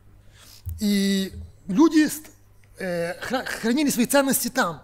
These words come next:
сдавали жрецам на хранение, не только Ефеса. Это, это был, настолько был крупный храм, что с мно-, многих городов люди приходили, сдавали им ценности на хранение, а жрецы давали э-, э-, эти ценности, ну, эти серебро кому-то потом под, под процент.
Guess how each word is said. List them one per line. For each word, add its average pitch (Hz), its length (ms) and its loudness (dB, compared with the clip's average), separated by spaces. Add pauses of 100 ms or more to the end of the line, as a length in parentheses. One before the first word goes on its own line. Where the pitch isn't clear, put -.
(240)
сдавали 208 380 2
жрецам 185 400 0
на 180 60 -2
хранение, 277 480 -4 (1400)
не 190 60 -2
только 302 160 4
Ефеса. 247 440 2 (640)
Это, 175 300 -10
это 180 320 -8
был, 208 120 -2
настолько 208 300 0
был 226 100 6
крупный 233 280 2
храм, 285 260 2
что 202 320 -2 (280)
с 170 140 -8
мно-, 180 400 -2
многих 277 280 0
городов 269 280 6
люди 226 180 2
приходили, 240 360 0
сдавали 254 280 4
им 226 80 0
ценности 247 340 -2
на 233 100 -2
хранение, 240 520 -4 (760)
а 214 240 6
жрецы 233 300 4
давали 277 280 6
э-, 254 200 0
э-, - 120 -4
эти 240 120 -2
ценности, 262 400 -2
ну, 220 200 2
эти 190 260 -10
серебро 214 440 -2
кому-то 277 240 -2
потом 240 180 -6
под, - 220 -6
под 247 120 -4
процент. 226 440 0